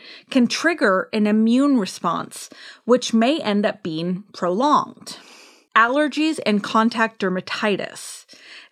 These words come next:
These materials can lead to an increase of the risk of having allergies and contact dermatitis. Now, if you've ever had con-, contact dermatitis, it ain't fun.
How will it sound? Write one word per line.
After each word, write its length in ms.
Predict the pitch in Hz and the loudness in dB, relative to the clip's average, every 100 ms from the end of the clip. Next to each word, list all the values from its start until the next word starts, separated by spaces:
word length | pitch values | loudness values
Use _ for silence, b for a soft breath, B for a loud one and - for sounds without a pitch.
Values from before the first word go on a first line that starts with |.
| _ | _
These 280 | 262 339 370 | 2 2 0
materials 840 | 349 - 302 311 233 160 - - | -2 -2 -2 0 0 0 -4 -10
can 260 | - 226 220 | -2 0 2
lead 480 | 254 185 160 190 - - | 0 0 -2 -10 -12 0
to 160 | 247 | 2
an 120 | 226 - | 2 0
increase 600 | 240 277 - 175 160 - | 0 0 -2 -6 -6 -14
of 240 | - 214 190 | -4 -4 0
the 100 | 226 | 0
risk 420 | 214 196 - - | 2 0 -2 -10
of 140 | 196 | -8
having 320 | - 202 185 | -2 -2 -2
allergies 720 | - 170 202 233 226 254 262 - - | -2 -2 0 0 -2 -2 -2 -6 -4
and 520 | 190 190 180 185 190 _ | -4 -2 -2 -4 -12 _
contact 480 | - 165 180 170 - | -6 -6 -4 -6 -6
dermatitis. 880 | 160 165 - 196 165 - - - - B B B | -6 -6 -4 -4 -4 -12 -16 -18 -20 B B B
Now, 140 | 190 185 | -4 -2
if 80 | 190 | 0
you've 200 | 220 226 | 0 0
ever 260 | 247 262 | 0 0
had 280 | 233 247 208 | 2 0 0
con-, 260 | - 196 - - | -4 -6 -6 -6
contact 420 | 196 180 170 - | -4 -2 -4 -4
dermatitis, 560 | 170 165 156 156 151 - B B B _ | -6 -4 -6 -6 -8 -14 B B B _
it 140 | 170 | -4
ain't 260 | 165 208 - | -2 -2 -4
fun. 340 | - - - | -8 -8 -8